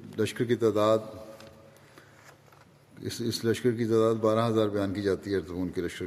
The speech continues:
کی، مسلمانوں کی اچھی خاصی تعداد اس معرکے میں شہید ہوئی اور رومیوں کے ایک ہزار سپاہی قتل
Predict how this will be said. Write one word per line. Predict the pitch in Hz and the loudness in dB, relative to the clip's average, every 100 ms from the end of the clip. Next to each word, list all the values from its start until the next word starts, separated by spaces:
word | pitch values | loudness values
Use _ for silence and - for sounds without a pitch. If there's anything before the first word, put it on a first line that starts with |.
| 80 | -10
کی، | - - - - - - - - - - | -16 -20 -20 -20 -20 -20 -20 -20 -20 -10
مسلمانوں | 107 95 110 113 123 127 | -6 -2 2 2 4 2
کی | 143 | 2
اچھی | 113 - | 2 0
خاصی | 117 117 131 | 0 0 0
تعداد | 120 110 110 110 | 0 4 4 2
اس | - | 0
معرکے | 107 104 117 | -2 0 0
میں | 107 | 0
شہید | 101 101 95 98 | 0 0 -2 -2
ہوئی | 104 87 - - - - - - - | -4 -4 -10 -20 -20 -20 -20 -20 -14
اور | - 101 | -6 -2
رومیوں | 104 113 117 120 | 0 2 2 2
کے | 113 | 2
ایک | 110 107 | 2 2
ہزار | 113 104 | 2 0
سپاہی | - 110 107 | 0 0 2
قتل | 107 101 110 | 2 2 0